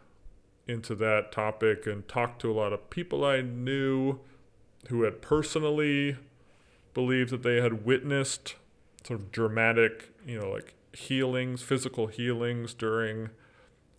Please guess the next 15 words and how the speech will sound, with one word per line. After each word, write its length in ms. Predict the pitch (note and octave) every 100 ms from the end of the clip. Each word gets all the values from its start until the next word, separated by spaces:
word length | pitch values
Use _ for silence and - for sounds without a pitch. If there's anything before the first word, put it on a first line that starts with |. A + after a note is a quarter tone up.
| -
church 240 | B2 A#2
services 720 | - A2+ G#2+ - A2 A2 G#2
and 240 | - F#2 F2 -
on 220 | G2 G2
mission 260 | G#2 -
trips 400 | G2+ - G#2 -
and 120 | G2+ G2
stuff, 340 | G#2 G2+ -
and 200 | F#2+ G2 - _ - - - - _ _ _ _ _ _ _ _ _ _
just 180 | A#2 -
felt 240 | C3+ C3+
like 260 | B2+ A#2 A#2+
the 100 | A2
more 460 | A2 A2+ A#2 A2+
I 440 | A2 A2 A2 G#2+